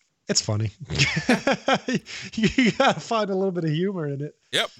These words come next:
Speaker 2: The only
Speaker 1: Uh,
Speaker 2: people who are being upset are the people who used to play these dirty games and manipulate the market. And now,
Speaker 1: Right.
Speaker 2: you know, it's kind of funny. The irony in all of this, for me, is beautiful. Like chef's kiss.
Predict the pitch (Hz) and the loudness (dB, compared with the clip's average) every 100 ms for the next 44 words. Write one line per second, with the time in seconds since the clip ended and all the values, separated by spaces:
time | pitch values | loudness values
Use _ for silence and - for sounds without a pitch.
0 | - 156 151 - 151 147 233 220 160 180 | -10 -4 0 2 2 2 0 -2 -2 0
1 | 143 170 202 165 - - 170 202 131 123 | 0 -2 -4 -4 -2 0 0 0 -2 -6
2 | - 208 175 139 143 185 - - 156 240 | -6 -8 -8 -12 -8 -6 -6 -4 -2 -2
3 | 202 143 120 143 123 110 117 113 107 127 | -2 -6 -4 -2 -2 -2 0 0 -2 -4
4 | 127 131 120 113 101 113 104 98 - 208 | -4 -4 -4 -6 -4 -4 -4 -4 -2 0
5 | 214 220 208 180 135 - 156 185 175 - | 2 2 0 -4 -8 -4 -2 0 -2 -4
6 | 196 185 - 254 190 139 131 - 220 311 | -4 -4 0 0 0 -6 -8 0 2 4
7 | 277 156 131 98 87 _ _ 170 165 160 | 2 0 -2 -6 -10 _ _ -2 0 2
8 | 143 120 110 101 - _ - 165 143 208 | 2 0 -2 -4 -6 _ 0 0 2 -2
9 | 285 117 _ _ _ 147 123 - 151 185 | -2 -6 _ _ _ -4 -4 -4 -4 -4
10 | - 90 - _ 135 127 - 185 - - | -6 -12 -14 _ -4 0 2 0 -2 -2
11 | 113 104 - | -2 0 0